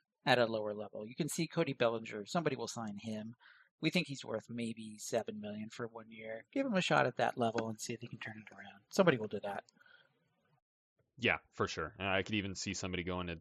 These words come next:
Speaker 2: you know, ten million for him, just 'cause he's, if, if he is,
Speaker 1: Yeah.
Speaker 2: if and when he is non-tendered, he's gonna be an attractive buy low candidate for all these teams that think they're being smart, you know? <laughs> All right. Uh,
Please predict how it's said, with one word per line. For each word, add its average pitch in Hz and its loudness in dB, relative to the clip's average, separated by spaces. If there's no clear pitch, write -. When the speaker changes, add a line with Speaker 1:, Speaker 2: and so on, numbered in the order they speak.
Speaker 2:
you 87 -12
know, 85 -6
ten 92 -4
million 78 -10
for - -12
him, - -14
just - -14
'cause 92 -4
he's, 98 -4
if, 104 -2
if 110 2
he 139 8
is, 131 4
Speaker 1:
Yeah. 120 4
Speaker 2:
if 131 4
and 117 4
when 113 4
he 113 2
is 110 4
non-tendered, 95 0
he's 82 -8
gonna 98 -6
be 90 0
an 82 2
attractive 90 2
buy 85 4
low 85 0
candidate 82 -4
for 87 -2
all 82 0
these 85 -4
teams 90 -8
that 80 -12
think 85 -10
they're 92 -10
being 85 -12
smart, - -8
you 80 -10
know? - -10
<laughs> - 0
All 226 8
right. 165 10
Uh, 113 6